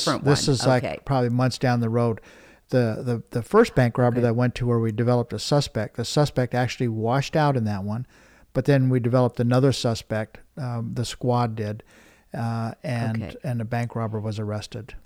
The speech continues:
Speaker 1: Okay. How long were you there? How many years?
Speaker 2: I was in San Diego for two years.
Speaker 1: Okay. And that takes us up to what year?
Speaker 2: Nineteen eighty-five.
Speaker 1: Nineteen eighty-five. Okay. And then what happened?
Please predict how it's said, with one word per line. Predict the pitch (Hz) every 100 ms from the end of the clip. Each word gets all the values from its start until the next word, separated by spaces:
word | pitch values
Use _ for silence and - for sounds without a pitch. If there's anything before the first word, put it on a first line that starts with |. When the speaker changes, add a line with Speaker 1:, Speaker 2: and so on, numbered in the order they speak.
| -
Speaker 1:
Okay. | 131 - 120 - _ _
How | - 180
long | 170 156
were | 143
you | 139
there? | 127 131 117
How | 131
many | 131 120 123 -
years? | 131 135 123 117 110 - - _
Speaker 2:
I | 143
was | 160 156
in |
San | 131 156 143
Diego | 131 127 127
for | 120 113
two | - 147
years. | 123 104 71 - - _ - -
Speaker 1:
Okay. | 123 131 71 62 -
And | - 135
that | 143
takes | 156 147 -
us | 131 -
up | 127 -
to | 131
what | 120 127 -
year? | 120 120 - - _ -
Speaker 2:
Nineteen | 127 131 147 135
eighty-five. | 143 131 123 120 104 98 - - - _ _ _
Speaker 1:
Nineteen | 117 117 123 -
eighty-five. | 80 - - 65 - -
Okay. | 123 120 123 82 - -
And | 143 135
then | 143 131 123 113 - _ _ _ _ _ _ _ _ _ _ _ _ _ -
what | 120
happened? | 117 101 - -